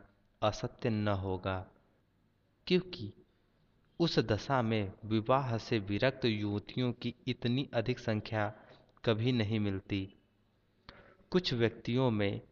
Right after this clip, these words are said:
वातावरण के अनुकूल बन जाने की शक्ति अधिक होती है और कुछ में कम। इसी से किसी का जीवन निरानंद नहीं हो सकता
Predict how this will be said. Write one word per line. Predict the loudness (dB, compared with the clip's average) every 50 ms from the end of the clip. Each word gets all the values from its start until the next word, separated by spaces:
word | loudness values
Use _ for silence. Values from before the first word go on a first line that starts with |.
| _ _ -2
वातावरण | 0 0 0 2 2 2 2 4 4 4 4 4 4 4 2 0 0
के | 0 0 0 0 0
अनुकूल | 0 0 0 0 -2 -2 -2 0 2 2 2 0 -2 -6 -12 -20 _ _ _ _ _ _ _ _ _ _ _ _ _ _ _ -4
बन | 2 4 4 4 4
जाने | 4 4 4 4 4 2 0
की | -2 -2 -2 -4
शक्ति | -2 0 -2 -2 -2 -4 -6 -4 -4 -4 -4 -8 -12 _ -2
अधिक | -2 -2 0 -2 -4 -4
होती | -4 -4 -6 -4 -4 -6 -6 -6
है | -6 -6 -6 -6 -8 -10 _ _ _ _ _ _ _ -4
और | -2 0 0 -2
कुछ | -2 -4 -4 -4 -2 -2 -2
में | -2 -2 -4 -6 -10 _ _ _ _ -2
कम। | -2 -2 -2 -4 -8 -12 -18 -20 _ _ _ _ _ _ -6
इसी | -6 -4 -2 -2 -2 -2
से | -2 -2 -2 0 0 -2 -4 -8 -16 -20 -20 -20 -20 _ _ -4
किसी | -4 -4 -2 -2 -2 -4
का | -2 0 0 0 0
जीवन | -2 -2 0 0 2 2 2 2 0 0 -4 -10 -16 -20 -20 -20 -20 _ _ _ _ _ _ _ _ _ _ _ _ _ -2
निरानंद | 2 4 4 6 6 6 4 4 2 2 2 2 2 2 2 0
नहीं | 0 0 0 0 0 -2
हो | 0 0 -2 -2
सकता | -2 -2 -6 -6 -4 -2 -2 -2 -2 -4 -8 -14